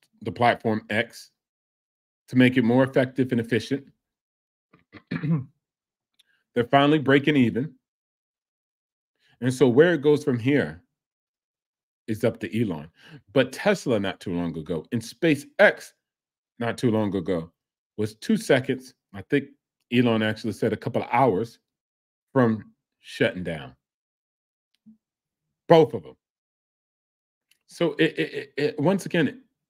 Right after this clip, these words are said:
all companies actually have been through this. Apple had its issues. And so we see an issue and we're like, "Oh, it's over."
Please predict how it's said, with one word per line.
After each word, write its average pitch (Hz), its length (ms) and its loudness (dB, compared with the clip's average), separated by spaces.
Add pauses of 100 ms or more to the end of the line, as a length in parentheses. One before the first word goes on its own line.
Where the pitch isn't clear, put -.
(540)
all 170 200 4
companies 85 540 -4 (260)
actually 113 360 -2
have 98 240 -4
been 98 200 -2
through 90 180 -8
this. - 320 -12 (1040)
Apple 143 340 2
had 107 220 -4
its 98 220 -10
issues. 90 560 -12 (1120)
And 127 120 0
so 139 160 4
we 127 120 4
see 226 260 2
an 156 120 2
issue 156 440 0
and 127 100 2
we're 127 60 6
like, 113 180 4
"Oh, 143 200 6
it's 113 200 -6
over." 117 380 -2